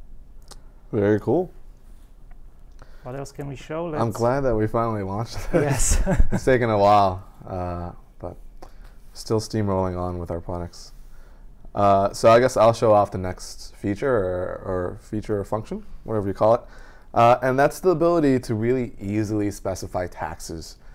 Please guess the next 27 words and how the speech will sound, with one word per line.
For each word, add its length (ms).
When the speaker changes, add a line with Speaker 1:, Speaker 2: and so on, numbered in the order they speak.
Speaker 1:
the 120
taxes 340
that 140
you 80
collect 440
when 120
you 40
sell 260
a 40
digital 300
good. 320
So, 720
um, 760
what 460
Google 280
previously 420
allowed, 280
or 80
what 260
Google 300
Wallet 320
for 40
Digital 240
Goods 180
previously 380
allowed, 280
was 240